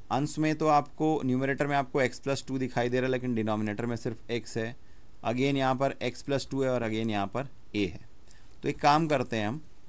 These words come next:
टू को ऐड कर देते हैं और टू को सब्ट्रैक्ट कर देते हैं। तो इस तरीके से आपको वो टर्म हम, अ, बनाने की कोशिश कर रहे हैं कि ये limit x tends to a हो गया और अंश में जो राशि है x plus a whole power three by two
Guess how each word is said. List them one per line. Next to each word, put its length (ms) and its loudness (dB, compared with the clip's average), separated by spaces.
टू 140 6
को 200 6
ऐड 220 10
कर 200 4
देते 240 2
हैं 60 2
और 80 4
टू 160 -2
को 120 0
सब्ट्रैक्ट 460 -2
कर 160 0
देते 260 0
हैं। 200 -4
तो 100 -6
इस 120 -6
तरीके 280 -2
से 120 -2
आपको 500 0
वो 420 0
टर्म 220 6
हम, 220 2
अ, 480 -4
बनाने 440 2
की 80 -6
कोशिश 260 -2
कर 180 -2
रहे 120 -2
हैं 80 -6
कि 280 -2
ये 80 2
limit 340 2
x 80 -8
tends 320 -2
to 120 -2
a 120 2
हो 140 2
गया 200 -4
और 320 0
अंश 240 0
में 140 0
जो 120 4
राशि 340 2
है 160 0
x 300 -6
plus 560 -4
a 220 -4
whole 280 0
power 320 4
three 140 2
by 220 4
two 140 0